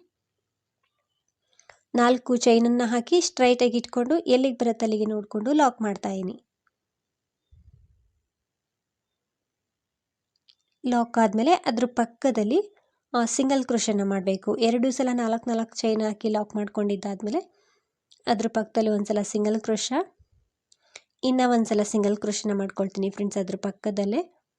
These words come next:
ನಾಲ್ಕು ಚೈನನ್ನು ಹಾಕಿ ಲಾಕ್ ಮಾಡ್ಕೊಂಡಿದ್ದಾದ್ಮೇಲೆ ಎರಡು ಸಲ ಸಿಂಗಲ್ ಕ್ರೋಶೆನ ಮಾಡ್ಕೊಂಡೆ. ಇವಾಗ ಸ್ವಲ್ಪ ಥ್ರೆಡ್ನ ಮೇಲೆತ್ತಿ ಬೀಡ್ನ ಹಾಕ್ಕೊಳ್ತಾ ಇದೀನಿ. ಇದಕ್ಕೆ ನಾನು ರೌಂಡ್ ಶೇಪ್ ಬೀಡು ಮತ್ತು ರಿಂಗ್ ಬೀಡ್ನ ತಗೊಳ್ತಾ ಇದೀನಿ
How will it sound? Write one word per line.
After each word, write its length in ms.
ನಾಲ್ಕು 360
ಚೈನನ್ನು 440
ಹಾಕಿ 340
ಲಾಕ್ 280
ಮಾಡ್ಕೊಂಡಿದ್ದಾದ್ಮೇಲೆ 920
ಎರಡು 280
ಸಲ 200
ಸಿಂಗಲ್ 380
ಕ್ರೋಶೆನ 400
ಮಾಡ್ಕೊಂಡೆ. 540
ಇವಾಗ 240
ಸ್ವಲ್ಪ 320
ಥ್ರೆಡ್ನ 440
ಮೇಲೆತ್ತಿ 520
ಬೀಡ್ನ 360
ಹಾಕ್ಕೊಳ್ತಾ 520
ಇದೀನಿ. 280
ಇದಕ್ಕೆ 380
ನಾನು 320
ರೌಂಡ್ 300
ಶೇಪ್ 240
ಬೀಡು 220
ಮತ್ತು 260
ರಿಂಗ್ 260
ಬೀಡ್ನ 240
ತಗೊಳ್ತಾ 440
ಇದೀನಿ 260